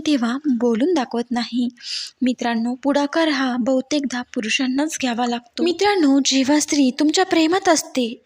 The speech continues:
तेव्हा एक गोष्ट कायम लक्षात ठेवा, ती तुम्हाला एक प्रश्न विचारण्याचा नेहमीच प्रयत्नात असते की "तुमचं कोणावर प्रेम आहे का?" किंवा "तुमचं लग्न झालं आहे का?" किंवा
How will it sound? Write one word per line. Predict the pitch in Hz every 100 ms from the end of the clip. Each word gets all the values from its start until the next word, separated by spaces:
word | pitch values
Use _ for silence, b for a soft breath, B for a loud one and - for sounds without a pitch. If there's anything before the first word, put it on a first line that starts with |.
| -
तेव्हा | 320 302 254 269 _ 339
एक | - -
गोष्ट | 330 - 277 277
कायम | 262 233 226
लक्षात | 233 226 254 233
ठेवा, | 240 220 226 - B B B -
ती | 403
तुम्हाला | 427 440
एक | 427 440
प्रश्न | 302 294 339
विचारण्याचा | 381 359 - 285 294 285 269
नेहमीच | 269 339 415 -
प्रयत्नात | - 254 240 247 240 247
असते | 247 - 247 240 B B B -
की | 392 320 330 -
"तुमचं | 269 254 349
कोणावर | 320 311 294 302
प्रेम | 302 277 240
आहे | 262 240
का?" | 262 262 247 254 B B B -
किंवा | 349 285 277 285
"तुमचं | 269 302
लग्न | 254 233 247
झालं | 285 302 285
आहे | 277 262
का?" | - 262 269 B B B -
किंवा | 277 247